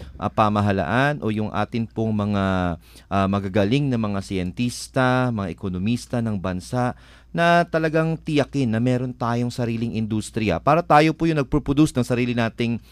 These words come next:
ah, teknolohiya, yung atin pong mga ginagamit na halimbawa, yung cellphone na hawak-hawak nyo po.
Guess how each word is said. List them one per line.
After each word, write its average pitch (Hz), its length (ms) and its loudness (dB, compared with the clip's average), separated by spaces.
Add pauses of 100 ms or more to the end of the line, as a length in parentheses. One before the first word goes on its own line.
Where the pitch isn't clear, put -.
(260)
ah, 98 420 2
teknolohiya, 120 720 0
yung 92 160 -4
atin 104 300 -2
pong 123 180 -2
mga 123 320 2
ginagamit 131 460 4
na 110 160 -2
halimbawa, 110 480 4
yung 113 180 0
cellphone 131 400 6
na 117 80 6
hawak-hawak 117 600 6
nyo 113 100 0
po. 87 120 0